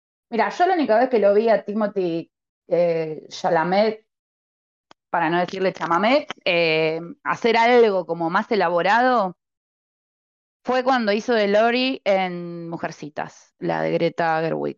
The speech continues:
Porque la verdad que es un chabón que siento que tiene mucha, mucha confianza en su facha franchuta,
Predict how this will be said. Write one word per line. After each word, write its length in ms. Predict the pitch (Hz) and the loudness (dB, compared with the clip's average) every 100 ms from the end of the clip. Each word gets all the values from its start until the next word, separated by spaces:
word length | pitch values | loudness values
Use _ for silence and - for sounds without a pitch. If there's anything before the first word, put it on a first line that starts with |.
| _ | _
Porque 340 | 175 170 - 175 | -6 -4 -2 0
la 120 | 170 | 2
verdad 200 | 202 254 | 0 0
que 260 | 269 226 - _ _ _ | -2 -2 -10 _ _ _
es 180 | 262 254 | -6 2
un 120 | 294 | 2
chabón 300 | 269 240 294 | 4 2 2
que 80 | 277 | 2
siento 300 | 254 277 269 | 2 2 4
que 80 | 226 | 2
tiene 200 | 247 254 | 2 0
mucha, 640 | 240 254 - 247 220 202 | 0 0 0 2 2 0
mucha 340 | 190 247 277 262 | -2 -4 -2 0
confianza 580 | 226 214 254 254 254 262 | 0 0 0 2 2 0
en 100 | 240 | 0
su 120 | 185 | -2
facha 380 | - 220 247 226 | -2 0 0 0
franchuta, 840 | 185 185 - 262 254 269 294 | -2 -4 -4 -4 -2 0 0